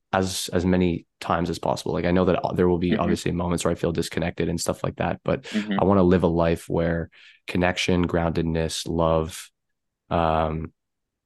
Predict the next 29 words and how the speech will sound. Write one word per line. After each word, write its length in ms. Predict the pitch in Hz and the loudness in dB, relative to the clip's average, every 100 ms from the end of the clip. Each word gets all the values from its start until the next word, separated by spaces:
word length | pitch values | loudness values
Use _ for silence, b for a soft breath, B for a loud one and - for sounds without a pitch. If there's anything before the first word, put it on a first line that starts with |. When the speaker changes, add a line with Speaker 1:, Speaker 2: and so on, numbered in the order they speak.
| _ - | _ -4
Speaker 1:
and 280 | 85 82 | -2 2
meaning 480 | 85 85 85 80 80 _ _ _ _ _ _ _ 92 | 2 4 2 0 -4 _ _ _ _ _ _ _ 0
are 340 | 87 85 87 _ _ _ - | 2 2 -2 _ _ _ -2
ever 220 | 87 92 | 0 0
present 440 | - 82 80 - _ - | 2 0 0 -6 _ -6
for 100 | 82 | -4
me. 260 | 82 - _ _ _ _ _ _ _ - | -4 -10 _ _ _ _ _ _ _ -4
Speaker 2:
Okay. 280 | 101 104 92 - - | 0 2 0 -2 0
Speaker 1:
As 100 | 90 | 2
Speaker 2:
And 40 | |
Speaker 1:
much 100 | 90 | 4
Speaker 2:
so 60 | 104 | 4
Speaker 1:
as 60 | |
Speaker 2:
then 100 | 104 | 4
Speaker 1:
possible. 360 | 101 - - - _ _ _ _ _ | 4 0 -6 -8 _ _ _ _ _
Speaker 2:
what 300 | - 104 104 | 2 4 4
do 100 | 110 | 4
you 80 | 117 | 0
think 220 | 117 113 | 0 0
the 80 | 104 | 0
real 280 | 92 92 95 | 2 2 2
challenge 540 | - - 85 87 95 | -2 -4 -4 -4 -4
is 140 | 90 - | -4 0
there 260 | 85 85 - - | 4 4 0 0
for 200 | 76 67 | 2 4
you 380 | 85 92 123 139 _ _ _ _ _ _ _ _ _ _ _ _ _ _ _ _ _ | 4 2 0 -4 _ _ _ _ _ _ _ _ _ _ _ _ _ _ _ _ _
in 120 | 104 | 2
achieving 640 | 87 78 - 82 85 98 95 | 2 2 2 2 2 2 2
that 340 | 85 58 | 0 -2